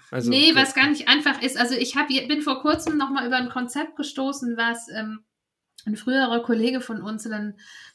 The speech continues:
Speaker 2: achtziger oder neunziger Jahren, ähm, <laughs> entwickelt hat, der
Speaker 1: Martin
Speaker 2: Eberhard
Speaker 1: Renn?
Speaker 2: Jochim. Nein,
Speaker 1: Jochim.
Speaker 2: Eberhard Jochim.
Speaker 1: Hm.
Speaker 2: Ähm, wo er, äh, mitgeschrieben hat an dem Papier irgendwie die, weiß nicht, die hatten irgendein Limit, wo sie gesagt haben, so viel Energie, da steht jedem zu.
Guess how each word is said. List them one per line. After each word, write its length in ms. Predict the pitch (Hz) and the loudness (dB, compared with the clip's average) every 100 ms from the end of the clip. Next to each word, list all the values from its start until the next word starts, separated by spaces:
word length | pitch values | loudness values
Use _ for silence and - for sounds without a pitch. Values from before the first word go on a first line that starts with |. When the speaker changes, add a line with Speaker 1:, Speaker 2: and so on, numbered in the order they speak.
| _ | _
Speaker 2:
achtziger 420 | 233 240 262 226 | -6 -4 -2 0
oder 140 | 214 220 | 0 2
neunziger 480 | 220 277 285 247 233 | 2 2 2 0 0
Jahren, 480 | 220 220 226 220 - | 2 2 2 -2 -4
ähm, 300 | 208 214 208 - | -2 -2 -4 -6
<laughs> 60 | |
entwickelt 540 | - 202 214 247 262 254 | -4 -4 -2 0 0 0
hat, 200 | 262 262 | 0 0
der 280 | 226 208 214 | -2 -2 0
Speaker 1:
Martin 280 | 135 226 131 | 2 4 4
Speaker 2:
Eberhard 260 | 113 180 | 4 6
Speaker 1:
Renn? 0 | |
Speaker 2:
Jochim. 280 | 233 254 320 - _ - - - | 6 6 4 0 _ -20 -16 -2
Nein, 280 | 220 226 302 | 6 10 10
Speaker 1:
Jochim. 160 | - | 8
Speaker 2:
Eberhard 300 | 240 240 233 | 6 8 6
Jochim. 380 | 233 247 262 214 - - - 123 - - | 6 2 2 -2 -4 -12 -12 -12 -6 2
Speaker 1:
Hm. 80 | |
Speaker 2:
Ähm, 220 | 202 240 226 | 4 6 4
wo 140 | 247 | 8
er, 280 | 240 240 - - - _ | 8 8 4 -10 -20 _
äh, 160 | 240 240 | 0 2
mitgeschrieben 680 | 247 269 277 - 262 240 240 | 2 -2 -6 -6 -6 -6 -6
hat 140 | 240 | -4
an 120 | 247 233 | -2 -2
dem 200 | 233 233 | -4 -8
Papier 680 | 240 233 - 254 262 247 - | -10 -10 -8 -4 -2 -4 -6
irgendwie 440 | - 226 233 226 226 | -10 -10 -8 -10 -10
die, 360 | 220 214 220 - _ _ _ _ _ _ _ - | -8 -8 -10 -12 _ _ _ _ _ _ _ -6
weiß 140 | 220 | -4
nicht, 120 | 226 | -2
die 100 | 233 | 0
hatten 160 | 277 269 | 0 0
irgendein 300 | 254 254 240 | -2 0 0
Limit, 320 | 269 294 262 | 0 -2 -4
wo 20 | |
sie 120 | 247 240 | -6 -4
gesagt 220 | 233 240 | -2 -2
haben, 120 | 247 | -2
so 160 | 240 269 | -2 -2
viel 180 | 262 | -2
Energie, 480 | 240 233 226 220 247 | -2 -2 -2 -2 -2
da 140 | 240 - | -2 -4
steht 340 | - 247 - | -4 -4 -2
jedem 420 | 226 233 220 214 | -4 -2 -2 -6
zu. 520 | - - 208 175 156 | -6 -6 -4 -6 -8